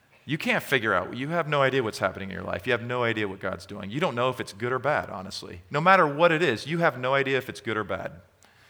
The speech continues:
You just don't know. You don't have a large enough perspective. So we tap into God, his wisdom, and we ask continuously to help him interpret what's actually happening in my life.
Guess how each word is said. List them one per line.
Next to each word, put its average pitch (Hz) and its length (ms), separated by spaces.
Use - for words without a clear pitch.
You 123 120
just 113 340
don't 113 280
know. 101 200
You 101 140
don't 117 140
have 113 100
a 110 60
large 107 340
enough 104 200
perspective. 98 800
So - 160
we 120 160
tap 135 500
into 110 840
God, 107 420
his 104 240
wisdom, 98 500
and 98 100
we 107 120
ask 110 280
continuously 110 760
to 101 80
help 113 260
him 110 100
interpret 107 560
what's 117 280
actually 113 480
happening 95 400
in 90 80
my - 120
life. - 520